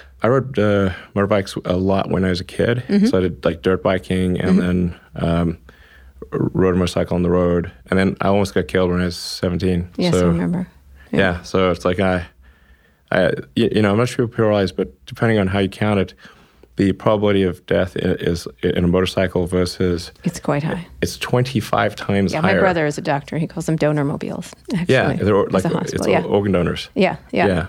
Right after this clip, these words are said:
Speaker 2: That's exactly why he calls it that.
Speaker 1: Yeah, so, uh, and the, the thing is, I, I, when I, I rode dirt bikes for six years or, or more and did all sorts of crazy, you know, uh,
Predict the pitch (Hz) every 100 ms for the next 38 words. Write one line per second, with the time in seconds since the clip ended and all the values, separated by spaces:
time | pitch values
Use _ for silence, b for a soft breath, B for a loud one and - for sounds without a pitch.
0 | - 165 151 147 175 - - - - 170
1 | - 202 - - - - 98 101 90 -
2 | 104 101 - 101 - 120 120 - 117 120
3 | 107 107 - 101 104 101 95 101 107 -
4 | 95 - 104 92 - 92 92 87 b b
5 | b b b _ _ _ _ - - 104
6 | 101 101 98 98 - - 87 - 85 92
7 | 92 90 B B B B - 90 98 98
8 | - 92 - - 95 90 90 87 - -
9 | 85 78 - _ - - 85 80